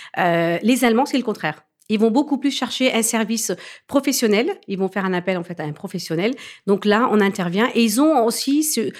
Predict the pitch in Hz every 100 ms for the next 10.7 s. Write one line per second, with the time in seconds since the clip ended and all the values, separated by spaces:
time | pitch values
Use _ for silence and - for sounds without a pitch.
0 | - - - 233 233 233 233 226 220 208
1 | 220 254 262 - 202 254 220 214 220 269
2 | - 202 185 190 220 247 233 220 285 247
3 | 226 247 269 262 220 214 254 208 202 196
4 | 185 175 - - - - - - 214 220
5 | 226 220 226 220 202 196 196 180 180 180
6 | 175 165 202 - - - 180 190 214 -
7 | 262 302 214 185 175 185 226 240 - 185
8 | 196 247 208 214 - 233 262 247 214 208
9 | 214 247 233 202 208 202 185 208 - 233
10 | 190 202 208 190 180 220